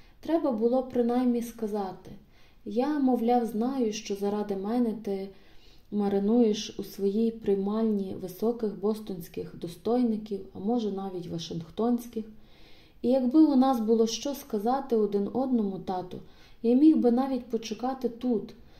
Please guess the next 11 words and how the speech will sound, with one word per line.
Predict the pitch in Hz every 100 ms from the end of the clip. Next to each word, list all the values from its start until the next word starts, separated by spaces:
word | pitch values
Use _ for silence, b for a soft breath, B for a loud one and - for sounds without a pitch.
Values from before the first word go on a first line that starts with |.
| B 208
доки | 208 208 214
ти | 202
приймеш | 196 226 262 247 202 -
відвідувачів, | 170 170 247 240 233 220 - 214 214 214 B B B B -
а | 214
ти | 220 311 320
б | 311 -
відмінив | 180 185 190 214 220
свій | - 196
діловий | 170 180 175 175 175
сніданок» | - 170 165 208 285 262 254 254